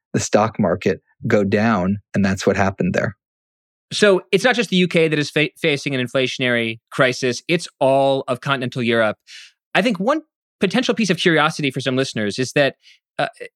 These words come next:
Speaker 2: in the U S, gas prices have been falling now for two months, maybe more than two months. In Europe, however, they're dealing with catastrophically increasing energy prices. What's the difference? Why is the European energy crisis headed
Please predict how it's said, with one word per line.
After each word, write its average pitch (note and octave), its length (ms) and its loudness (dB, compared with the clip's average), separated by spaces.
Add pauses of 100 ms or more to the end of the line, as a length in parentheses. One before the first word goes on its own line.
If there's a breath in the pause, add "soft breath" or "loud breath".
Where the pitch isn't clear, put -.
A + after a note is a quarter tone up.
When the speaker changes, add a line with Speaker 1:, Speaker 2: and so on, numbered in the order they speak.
(200)
Speaker 2:
in F#3+ 140 2
the F#3+ 80 4
U B3 240 2
S, F3 420 -2 (220)
gas G3+ 260 2
prices G3 380 0
have E3 140 0
been B2 120 -4
falling C#3+ 540 0
now F#2+ 400 -8
for B2+ 640 -2 (140)
two G#3 200 -2
months, D#3 320 -2
maybe G#3+ 160 0
more D#3 340 2
than C#3 140 0
two - 160 -8
months. - 380 -12 (560 soft breath)
In E3+ 100 6
Europe, C#4+ 340 4
however, C3+ 520 0
they're E3+ 180 0
dealing F#3+ 560 0 (240)
with E3+ 260 0 (140)
catastrophically A#3 1040 0
increasing E3 500 -2 (400)
energy C3+ 320 2
prices. - 520 -4 (320 soft breath)
What's D3+ 340 0
the B3+ 100 -2
difference? D#3+ 480 -2
Why C#3+ 380 0
is E3 320 -2
the D3+ 80 -2
European C#3+ 720 -2
energy B2 320 -2
crisis - 420 -4
headed A#2+ 280 0